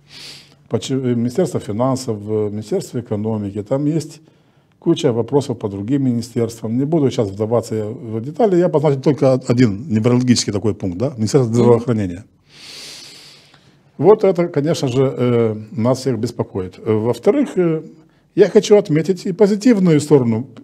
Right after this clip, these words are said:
Speaker 1: Э, всегда надо иметь свод, свод, то есть свод — это и позитив, и негатив,
Speaker 2: И
Speaker 1: да?
Speaker 2: негатив, да.
Speaker 1: Ну,
Speaker 2: И угрозы, и возможности в том числе.
Speaker 1: Да, и в
Speaker 2: Мгм.
Speaker 1: позитиве я бы поставил Министерство юстиции, да.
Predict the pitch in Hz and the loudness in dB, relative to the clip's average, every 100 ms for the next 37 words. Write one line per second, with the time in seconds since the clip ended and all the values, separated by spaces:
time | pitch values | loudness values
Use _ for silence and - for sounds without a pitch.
0 | - 113 107 - 127 160 147 139 131 - | -2 -2 -2 -2 2 2 2 0 -2 -10
1 | _ _ _ _ - 131 165 - - 160 | _ _ _ _ -2 0 0 -4 -4 4
2 | 156 - - 131 143 - 123 147 151 147 | 4 2 -2 0 0 -2 -2 0 0 -2
3 | 160 139 120 110 117 113 220 202 170 165 | -2 -2 -4 -4 -4 -2 -2 0 0 2
4 | 156 156 202 226 254 247 - 185 175 175 | 2 2 0 2 2 0 -4 -10 -8 -10
5 | 175 180 - 214 220 208 233 285 254 233 | -10 -12 0 4 4 6 6 6 4 2
6 | 202 175 156 147 156 - - - 151 160 | 2 0 -2 -2 -6 -8 -14 -10 -10 -6
7 | 120 123 160 117 95 117 196 233 185 202 | -4 4 4 4 0 -4 -4 -4 4 4
8 | 151 147 226 214 196 151 190 165 135 123 | 4 -2 0 2 2 0 -2 -2 -4 0
9 | 170 185 139 123 - - - 139 143 - | 2 2 0 0 2 0 0 -6 -6 -16
10 | _ _ _ _ _ 131 131 127 110 - | _ _ _ _ _ 2 4 0 0 -4
11 | 107 107 160 | -10 -8 -8